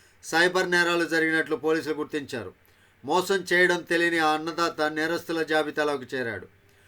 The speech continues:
అదుపులోకి తీసుకొని ప్రశ్నిస్తే అసలు విషయం వెలుగు చూసింది. హైదరాబాద్కు చెందిన ఓ డీలర్ డబ్బుపై ఆశతో చేసిన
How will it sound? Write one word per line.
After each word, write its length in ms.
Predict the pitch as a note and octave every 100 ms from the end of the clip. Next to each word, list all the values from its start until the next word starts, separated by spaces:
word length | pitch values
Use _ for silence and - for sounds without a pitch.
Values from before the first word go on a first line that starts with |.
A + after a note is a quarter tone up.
| _ _
అదుపులోకి 460 | C#3 F#3 F#3 G3 F3+
తీసుకొని 360 | F#3 F3+ F3+
ప్రశ్నిస్తే 800 | F3 E3 D#3 F3 E3+ D#3+ D3 D3+ - _ _ _ A#2
అసలు 260 | C#3+ F#3 F#3+
విషయం 340 | F3 F3 F3+
వెలుగు 260 | D#3+ D#3 D#3
చూసింది. 460 | D3+ C3+ A2+ F#2+ - _ _ _ _ _
హైదరాబాద్కు 600 | D3+ F#3 F#3+ F#3+ F#3+ F3+
చెందిన 200 | F3+ F3
ఓ 180 | E3+ D#3+
డీలర్ 480 | D3 E3 F3+ F3 D3
డబ్బుపై 480 | D3+ D3+ F3 E3+ E3
ఆశతో 500 | D#3 D#3 D#3 E3+ D#3+ D#3+
చేసిన 440 | D3+ C#3+ C#3 C#3+